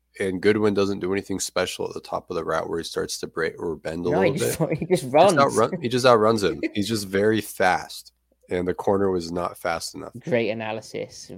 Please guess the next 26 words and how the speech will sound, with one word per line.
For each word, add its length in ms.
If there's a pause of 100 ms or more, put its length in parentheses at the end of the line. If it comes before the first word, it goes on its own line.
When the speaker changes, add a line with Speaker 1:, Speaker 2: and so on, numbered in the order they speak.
(520)
Speaker 1:
Um, 520 (540)
like, 320
like 180
here, 520 (100)
G-, 200 (260)
Goodwin 340
just 240
gains 340
on 200
him 80
the 80
whole 200
time, 340 (140)
and 540
Speaker 2:
Yeah, 180
'cause 200
the 100
corner 360
started, 600
like, 400 (280)
here, 500 (160)
uh, 20
uh, 440
like, 300
uh, 280
s-, 160